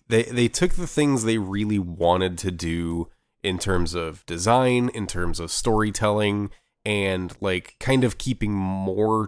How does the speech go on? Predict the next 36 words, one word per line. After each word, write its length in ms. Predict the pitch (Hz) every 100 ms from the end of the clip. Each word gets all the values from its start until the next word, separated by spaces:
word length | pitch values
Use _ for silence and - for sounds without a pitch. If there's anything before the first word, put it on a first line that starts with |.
| -
true 680 | - - - 104 104 107 104
to, 580 | - 101 90 87 82 - _ _ _
uh, 240 | 92 85 85
the, 460 | 98 - 90 90 - -
the, 340 | 92 85 85 123
m-, 80 | - -
m-, 140 | 156 -
like, 260 | 147 127
the 100 | 127
heart 360 | - - 180 -
of 180 | 135 104 - 120
anti-war, 880 | 127 131 113 101 92 98 98 78
not 240 | 98 135 180
necessarily 680 | 170 147 - 117 113 104
being 240 | 92 95 92
about 300 | 87 82 -
peace, 320 | - 92 -
but, 100 | 92
like, 180 | 95 87
the 140 | 104 107
anti-war 840 | 113 113 107 92 87 95 95 92
stance 640 | 101 - 98 95 92 - -
and, 200 | 90 85
like, 240 | 82 -
the, 280 | 95 92 90 - - -
"Oh, 360 | 147 135 104 95 - -
if 160 | 127 139
you 100 | 127
have 280 | - 156 143
a 40 |
weapon 760 | 120 113 110 113 104 101 98 - _ _ -
of 160 | 104 107
mass 320 | 98 92 -
<laughs> 80 | 127
destruction, 640 | - 147 127 131 104 104
maybe 440 | 151 190 196 123